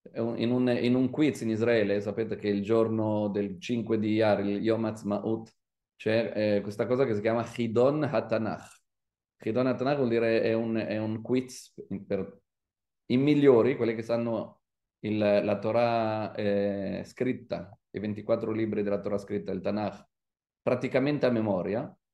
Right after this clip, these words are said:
e bisogna rispondere subito a delle domande difficilissime. E c'era un ragazzino che è arrivato in finale, non ricordo se era un ragazzino o una ragazzina, quindici anni, sedici anni, ma ci mettono in tasca, una cosa spa-, spaventosa, la preparazione che hanno,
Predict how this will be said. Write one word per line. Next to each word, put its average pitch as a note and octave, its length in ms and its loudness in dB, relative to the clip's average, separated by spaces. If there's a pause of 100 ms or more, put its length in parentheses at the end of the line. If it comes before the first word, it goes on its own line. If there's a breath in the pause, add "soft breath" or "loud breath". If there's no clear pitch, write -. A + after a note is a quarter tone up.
(480)
e A2+ 380 2
bisogna A#2+ 300 0
rispondere B2+ 440 0
subito A#2+ 380 -2
a A2 40 2
delle A2 140 0
domande A2+ 300 -2
difficilissime. A2 760 -6
E A2+ 100 -2
c'era C#3+ 280 2
un D3 180 2
ragazzino C3 1000 0 (160)
che A#2+ 100 -4
è - 20 4
arrivato C3 380 2
in A#2+ 80 -2
finale, A#2 760 -4 (680)
non G2+ 140 -4
ricordo G#2+ 320 -2
se G#2 100 -6
era G2 80 -2
un G2 60 -2
ragazzino G2+ 540 -2
o A2 180 -2
una G#2+ 140 0
ragazzina, G2+ 840 -4
quindici A2 440 -4
anni, G2+ 200 -2
sedici G2 340 -8
anni, F#2+ 180 -2
ma E2+ 100 -10
ci - 140 -10
mettono G#2 380 -4
in G#2 140 -6
tasca, F2+ 400 -6
una F2 160 -8
cosa F#2 320 -6
spa-, - 380 -6
spaventosa, F#2+ 760 -2
la - 260 -16
preparazione G#2+ 600 -2
che F#2 100 -8
hanno, F#2+ 360 -8